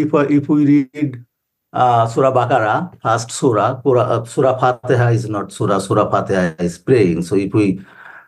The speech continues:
read Surah Fat-, uh, Surah Baqarah, so there are three, four, and five verse. If we read, I say, I, I love Quran, but Quran is sending me in old books.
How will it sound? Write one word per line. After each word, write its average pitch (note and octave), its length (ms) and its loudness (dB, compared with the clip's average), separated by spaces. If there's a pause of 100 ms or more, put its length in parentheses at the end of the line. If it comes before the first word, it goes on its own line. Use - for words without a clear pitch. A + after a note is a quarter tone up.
(120)
read G2+ 260 0
Surah A2 300 0
Fat-, A#2+ 300 -2
uh, G#2 80 -2
Surah G2+ 220 -2
Baqarah, A2 580 0
so - 260 -8
there A#2 240 -2
are A#2 60 -14
three, C3+ 340 2
four, B2 280 2
and A2+ 240 -2
five C3+ 320 0
verse. F2 400 -4
If A#2 160 -6
we A#2+ 120 -2
read, G2+ 480 -2 (360)
I A#2+ 120 0
say, A#2+ 480 0
I, A#2 280 0
I - 20 4
love D#3 340 0
Quran, D#3+ 340 2
but A2+ 220 -8
Quran D3+ 280 0
is A#2+ 140 -8
sending B2+ 540 -2
me C3+ 360 0 (560)
in B2 240 -4
old D#3 260 2
books. G#2 480 -4